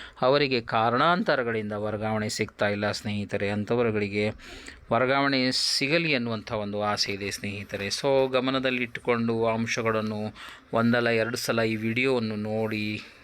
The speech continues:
ಅರ್ಥ ಮಾಡಿಕೊಂಡು, ಆ, ಈ ವದ್-, ವರ್ಗಾವಣೆಗೆ ಅಪ್ಲೈ ಮಾಡಿ ಸ್ನೇಹಿತರೆ. So that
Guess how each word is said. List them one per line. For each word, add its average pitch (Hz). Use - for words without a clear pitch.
ಅರ್ಥ 98
ಮಾಡಿಕೊಂಡು, 107
ಆ, 107
ಈ 107
ವದ್-, 107
ವರ್ಗಾವಣೆಗೆ 110
ಅಪ್ಲೈ 113
ಮಾಡಿ 110
ಸ್ನೇಹಿತರೆ. 110
So 117
that 110